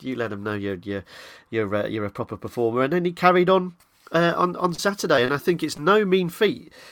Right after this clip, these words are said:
to keep someone like, like Mo Salah quiet. Um, Statman Dave posted Hassan Kamara's, uh, game by numbers: sixty-six total touches, um, ten out of fourteen ground duels won, ten ball recoveries,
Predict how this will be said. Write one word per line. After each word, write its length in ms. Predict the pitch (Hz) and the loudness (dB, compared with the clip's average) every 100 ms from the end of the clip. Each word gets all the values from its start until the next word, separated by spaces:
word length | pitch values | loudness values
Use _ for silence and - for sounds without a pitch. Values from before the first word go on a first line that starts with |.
| - | -12
to 80 | - | -10
keep 240 | - 151 | -2 -2
someone 400 | - 156 143 139 | 2 0 2 2
like, 380 | 127 131 131 - - | 2 2 0 -6 -12
like 260 | 135 131 127 | -2 0 2
Mo 200 | 135 131 | 2 0
Salah 480 | - 139 127 123 - 185 - | 0 0 0 0 -2 -12 -14
quiet. 480 | - 151 127 87 - | 2 4 4 2 -4
Um, 200 | 127 123 | -4 -4
Statman 440 | 117 - 156 131 117 | -2 0 2 0 4
Dave 280 | 135 131 | 4 4
posted 460 | - 135 127 - 123 | 2 0 0 -2 -2
Hassan 340 | 143 - 127 | -4 -4 -4
Kamara's, 640 | 113 120 120 123 120 113 - - - - _ | -4 -4 0 2 2 -2 -8 -16 -20 -20 _
uh, 140 | 117 | 0
game 280 | 113 139 131 | 2 4 6
by 140 | 120 123 | 6 6
numbers: 380 | 123 127 127 | 4 0 -2
sixty-six 560 | - - - - - - | 0 -2 -4 -6 -8 -8
total 500 | - 127 - 123 120 | 0 0 0 -4 -4
touches, 540 | - 156 - 143 131 - - _ _ _ | -2 -4 -2 -4 -6 -10 -20 _ _ _
um, 240 | 117 117 | 0 0
ten 220 | - 190 | 2 4
out 140 | 156 131 | 4 4
of 80 | - | 0
fourteen 460 | 135 120 135 120 | -4 -4 -4 -4
ground 360 | 113 127 127 107 | 0 2 2 0
duels 340 | 127 120 113 | -2 -2 -2
won, 280 | 127 123 123 - _ | 0 0 -2 -14 _
ten 220 | - 160 | 0 0
ball 220 | 127 123 | 2 0
recoveries, 600 | 113 110 123 110 123 120 | 0 0 0 0 0 -2